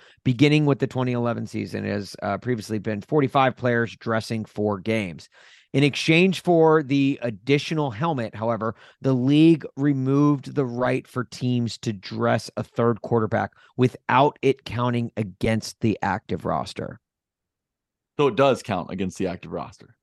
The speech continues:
Speaker 1: Yeah,
Speaker 2: What
Speaker 1: the,
Speaker 2: you're saying.
Speaker 1: the, the, the league removed the right for teams to dress a third quarterback with, so it does count. Uh, man, there's so many b-, negatives in this. Okay, well, hang on.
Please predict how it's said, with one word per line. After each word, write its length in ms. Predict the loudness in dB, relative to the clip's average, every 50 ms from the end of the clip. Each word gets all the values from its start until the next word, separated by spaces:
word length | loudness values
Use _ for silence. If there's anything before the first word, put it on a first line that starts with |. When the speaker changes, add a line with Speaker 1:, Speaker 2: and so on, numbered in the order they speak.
| _ -6
Speaker 1:
Yeah, 160 | -4 -2 -2
Speaker 2:
What 80 | -2 0
Speaker 1:
the, 100 | -2 -2
Speaker 2:
you're 100 | -2 -2
saying. 440 | -2 0 0 0 -2 -4 -10 -18 -20 _ _ _ -10
Speaker 1:
the, 40 | -4
the, 180 | 0 2 0 2
the 200 | 2 2 2 4
league 260 | 4 4 4 4 4
removed 540 | 2 0 0 2 2 4 4 4 2 0 -2
the 100 | -4 -2
right 320 | 0 0 -2 -2 -2 -6
for 100 | -10 -14
teams 320 | -12 -10 -8 -8 -8 -8 -8
to 100 | -10 -10
dress 340 | -8 -6 -4 -4 -4 -4 -8
a 80 | -10
third 260 | -8 -6 -8 -8 -8 -10
quarterback 580 | -10 -8 -8 -8 -8 -8 -8 -8 -8 -12 _ _ _ _ _ _ _ _ _ _ _ _ _ _ _
with, 200 | -8 -8 -8 -10 _ _ _ _ _ _ _ _
so 220 | -12 -6 -4 -2 -2
it 160 | -2 -2 -2
does 300 | -2 0 0 0 -2 -6
count. 360 | -10 -12 -8 -8 -8 -8 -10 -12 -14
Uh, 40 | -16 -16 _ -12
man, 160 | -8 -8 -6
there's 120 | -8 -8 -12
so 140 | -10 -10 -8
many 220 | -8 -8 -10 -10 _ _ _ _ -12
b-, 60 | -12 -12 -12
negatives 540 | -12 -10 -8 -8 -8 -8 -10 -12 -14 -14 _ -18
in 120 | -16 -14
this. 200 | -14 -14 -16 -16 -18 -14
Okay, 140 | -12 -10
well, 80 | -8 -8
hang 140 | -8 -8 -8
on. 100 | -10 -12